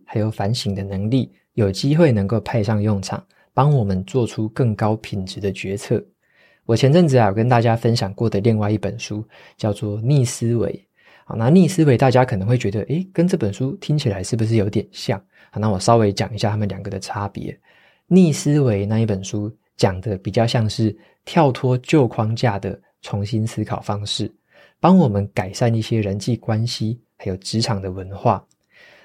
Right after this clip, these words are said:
那么范蠢这本书呢，它讲的是反直觉的思考，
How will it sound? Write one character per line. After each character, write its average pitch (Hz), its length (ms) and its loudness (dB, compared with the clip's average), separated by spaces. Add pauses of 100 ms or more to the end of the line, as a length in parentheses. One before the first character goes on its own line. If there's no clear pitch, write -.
(100)
那 156 160 4
么 131 440 6
范 160 280 2
蠢 101 240 -4
这 107 160 0
本 101 160 2
书 110 200 -2
呢， 95 240 0 (240)
它 139 180 2
讲 104 260 0
的 95 140 -4
是 107 260 0 (280)
反 95 360 0
直 104 300 -2
觉 107 240 0
的 98 100 0
思 104 240 -6
考， - 240 -6